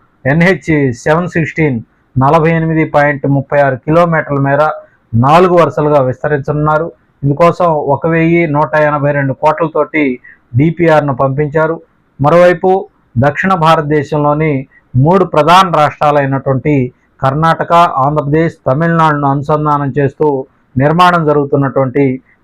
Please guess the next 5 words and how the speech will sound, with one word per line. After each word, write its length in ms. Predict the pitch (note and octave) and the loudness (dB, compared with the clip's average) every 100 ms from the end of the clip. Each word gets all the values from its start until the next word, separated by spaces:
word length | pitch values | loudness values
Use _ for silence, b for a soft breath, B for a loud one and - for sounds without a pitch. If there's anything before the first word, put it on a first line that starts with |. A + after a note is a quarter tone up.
| B2 | -2
బెంగళూరు, 760 | C#3 D#3+ F3 F3 F3 F#3 F#3+ - | 0 2 2 2 2 0 -2 -4
చెన్నై 380 | C#3+ D3 E3 F3 - - | -4 -2 -2 -4 -6 -4
ఎక్స్‌ప్రెస్ 600 | C3+ - - F#3+ - - | -4 -4 -4 -4 -6 -4
హైవే 460 | D3 D3+ D#3 C#3 - b b | -2 2 2 0 -4 b b
ఇప్పుడు 480 | C#3+ C#3 D#3 C#3+ C#3 | -4 0 2 2 0